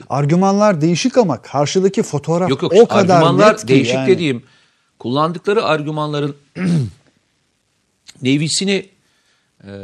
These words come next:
Speaker 2: bildiğim için söylüyorum. Ya, söyleyecek bir şey yok. Yani yapacak bir şey yok. E, her biri tartışmaya o kadar çok açık konular ki. Verelim mi şunu bir ya?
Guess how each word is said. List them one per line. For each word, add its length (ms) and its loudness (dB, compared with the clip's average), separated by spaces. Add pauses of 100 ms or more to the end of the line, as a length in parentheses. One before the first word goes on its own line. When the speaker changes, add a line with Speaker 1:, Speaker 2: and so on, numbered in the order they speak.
(360)
Speaker 2:
bildiğim 400 -4
için 180 -8
söylüyorum. 500 -10 (480)
Ya, 240 -18
söyleyecek 420 -8
bir 40 -12
şey 160 -10
yok. 280 -12
Yani 380 -14
yapacak 360 -14
bir 60 -18
şey 140 -14
yok. 100 -14 (1600)
E, 40 -16 (500)
her 280 -2
biri 300 -4 (340)
tartışmaya 800 -4
o 80 -20
kadar 280 -8
çok 180 -14
açık 220 -12
konular 360 -12
ki. 200 -16 (720)
Verelim 240 -10
mi 120 -8
şunu 220 -12
bir 60 -8
ya? 160 -8